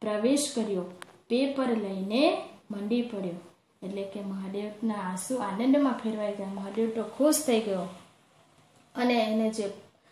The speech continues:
પસીનો થયો હતો તેમાં પ્રકાશે શક્તિએ પ્રવેશ કર્યો હોય એવો એને અનુભવ થાય છે અને એ પેપર લઈને તરત જ લખવા માટે માંડી જાય છે. તો આવી રીતે મહાદેવ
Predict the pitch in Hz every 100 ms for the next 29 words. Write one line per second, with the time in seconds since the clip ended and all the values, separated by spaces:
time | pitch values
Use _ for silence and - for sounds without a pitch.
0 | _ - 214 269 277 269 262 226 220 214
1 | - 185 - 220 220 208 - 185 180 220
2 | 220 208 202 196 190 - 226 202 - 185
3 | 196 - - 196 202 202 269 240 220 -
4 | - - - 196 202 220 202 196 262 320
5 | - 214 220 254 277 269 226 202 - 175
6 | - 220 214 196 - 208 185 196 196 240
7 | 226 214 208 190 - 202 202 - 240 233
8 | 202 185 - 208 196 190 180 - 262 330
9 | - - _ _ _ 202 196 208 254 233
10 | 208 196 202 185 - - _ _ _ _
11 | - 262 - 214 208 240 240 233 - 196
12 | 180 - _ _ _ - 214 185 214 254
13 | 247